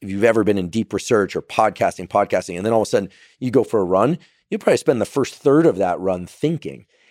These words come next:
And then in the middle third, you're kind of, that thinking is, is fractured a bit. And then in the final third is where you finally get to relax, because the brain doesn't shift states very quickly. We can go from sleep to wakefulness quickly. We can go from wakefulness to sleep quickly,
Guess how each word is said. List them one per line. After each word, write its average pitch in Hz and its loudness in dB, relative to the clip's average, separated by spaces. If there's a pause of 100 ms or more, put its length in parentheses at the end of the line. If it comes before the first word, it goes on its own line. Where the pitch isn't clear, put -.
(140)
And 120 2
then 147 6
in 131 4
the 127 2
middle 147 6
third, 117 2
you're 101 0
kind 110 -2
of, 95 -4 (160)
that 110 0
thinking 117 -2
is, 98 -4
is 95 -6
fractured 104 0
a 85 -4
bit. 82 -6 (200)
And 123 -2
then 131 4
in 113 2
the 104 0
final 135 4
third 107 2
is 87 -2
where 92 -4
you 85 -8
finally 104 -10
get 92 -14
to 90 -12
relax, 80 -10 (360)
because 123 2
the 107 2
brain 131 2
doesn't 120 0
shift - -4
states - -4
very 90 -6
quickly. 90 -8
We 143 0
can 202 4
go 165 6
from 104 -2
sleep - -2
to 107 -2
wakefulness 98 0
quickly. 82 -8
We 82 -8
can 101 -8
go 98 0
from 95 -6
wakefulness 101 0 (240)
to - -20
sleep 160 -2
quickly, 85 -6